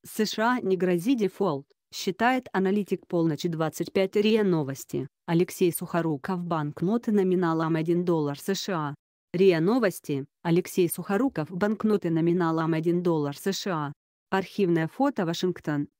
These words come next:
одиннадцать июля, риа Новости. Вероятность дефолта С Ш А по внешнему долгу,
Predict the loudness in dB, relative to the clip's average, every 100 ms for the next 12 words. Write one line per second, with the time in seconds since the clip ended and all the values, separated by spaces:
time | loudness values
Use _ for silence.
0 | -2 2 4 4 0 -6 -2 0 2 2
1 | 2 2 4 2 0 -2 -10 -10 -10 -10
2 | _ _ _ 2 4 4 2 0 -2 0
3 | -4 0 0 0 -2 -4 -6 0 0 0
4 | -2 0 2 0 0 2 2 2 2 2
5 | 2 2